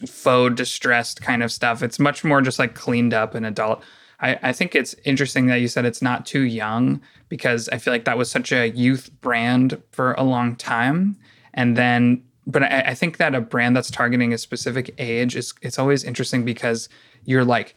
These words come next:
getting a whole new generation of customers every couple years. You're not, and, like, people age in and age out as opposed to, like, they keep wearing it through their,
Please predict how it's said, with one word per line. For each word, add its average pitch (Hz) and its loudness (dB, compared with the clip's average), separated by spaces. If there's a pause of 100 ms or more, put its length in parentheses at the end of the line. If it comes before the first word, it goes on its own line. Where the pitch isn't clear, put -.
(140)
getting 135 2
a 127 4
whole 123 2
new 120 4
generation 117 0
of 110 -6
customers 143 0
every 147 2
couple 151 0
years. 147 0 (340)
You're 123 2
not, 120 0 (140)
and, 127 0
like, 117 -2
people 117 -2
age 127 -2
in 127 2
and 123 2
age 123 -2
out 123 0
as 127 -4
opposed 117 -4
to, 120 -4
like, 110 -2 (240)
they 110 -2
keep 110 -8
wearing 110 0
it 110 -4
through 113 0
their, 113 0